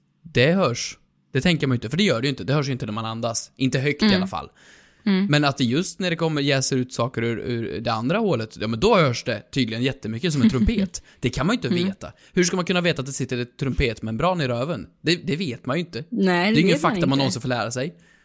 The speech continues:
Speaker 2: Nej.
Speaker 1: Så ja, någon måste ju alltid säga till en person första gången alltså då.
Speaker 2: Mm. Åh, spännande. Det finns, men det finns, finns inte massa första ljud för allt?
Speaker 1: Första ljud?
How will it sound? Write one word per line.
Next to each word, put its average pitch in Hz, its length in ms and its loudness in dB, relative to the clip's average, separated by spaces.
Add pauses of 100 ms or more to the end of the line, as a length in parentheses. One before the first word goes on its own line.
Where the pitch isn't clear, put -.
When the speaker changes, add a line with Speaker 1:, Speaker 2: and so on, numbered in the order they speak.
(340)
Speaker 2:
Nej. 196 300 2 (280)
Speaker 1:
Så 156 440 2
ja, 143 460 4
någon 147 240 4
måste 196 260 2
ju 143 40 4
alltid 120 200 2
säga 117 180 2
till 170 240 0
en 143 100 -2
person 107 260 -8
första 107 240 -10
gången 127 200 -4
alltså 117 200 -4
då. 85 120 -12 (840)
Speaker 2:
Mm. 190 320 6 (1080)
Åh, - 60 -6
spännande. 254 680 4
Det 185 160 2
finns, 254 260 2
men 233 120 2
det 226 60 2
finns, 262 340 0
finns 302 260 0
inte 262 200 2
massa 254 500 2 (300)
första - 520 2
ljud 190 360 2
för 180 60 -4
allt? 247 460 -2 (640)
Speaker 1:
Första 143 400 0
ljud? 151 420 -4